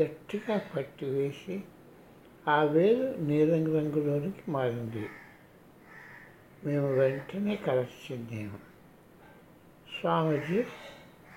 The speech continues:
చార్లెస్ వద్ద నుండి స్విట్జర్లాండ్ దేశంలో తయారైన చాకును లాగుకొని, ఆమె చేతికి ఉన్న ఆ నాజూకైన ఉంగరాన్ని కత్తిరించి వేశారు.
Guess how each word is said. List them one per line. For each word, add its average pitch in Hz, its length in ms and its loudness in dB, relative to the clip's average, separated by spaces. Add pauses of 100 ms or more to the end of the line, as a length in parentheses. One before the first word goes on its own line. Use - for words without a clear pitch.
(180)
చార్లెస్ 226 480 4
వద్ద 196 260 2
నుండి 180 460 2 (800)
స్విట్జర్లాండ్ 214 720 2
దేశంలో 196 580 2
తయారైన 156 760 2 (180)
చాకును 135 580 -6 (500)
లాగుకొని, 131 720 -2 (960)
ఆమె 165 240 4
చేతికి 226 640 2
ఉన్న 196 360 0 (640)
ఆ 147 200 4
నాజూకైన 156 800 2
ఉంగరాన్ని 139 720 0 (720)
కత్తిరించి 135 680 -2
వేశారు. 104 580 -6